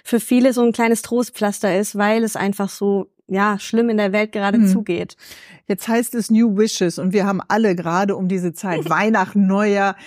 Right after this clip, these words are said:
Speaker 2: schließen wir die Augen und träumen von etwas, was uns vielleicht, äh, womit wir beschenkt, bereichert werden, Dinge, die wir uns trauen.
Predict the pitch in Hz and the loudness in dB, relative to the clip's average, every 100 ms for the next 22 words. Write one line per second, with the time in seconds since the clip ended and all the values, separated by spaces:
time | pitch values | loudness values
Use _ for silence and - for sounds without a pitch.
0 | - - 247 285 277 226 208 - 214 233 | -20 -4 2 2 2 0 0 0 -2 -2
1 | 214 185 - 233 247 247 233 - 196 208 | -4 -6 -2 0 0 0 -2 -4 -4 -4
2 | - 202 - - - 214 190 196 - 196 | -2 -4 -2 -6 -2 -2 0 -2 -2 -2
3 | 190 196 214 208 220 202 214 262 240 233 | 0 2 2 2 -2 0 -2 0 2 2
4 | 240 190 190 240 262 214 196 202 196 196 | 0 0 0 0 -2 -2 -2 0 0 0
5 | 202 208 226 208 214 214 185 185 - - | 0 2 2 4 2 2 0 -4 -8 -6
6 | 208 220 220 208 | 0 2 2 -2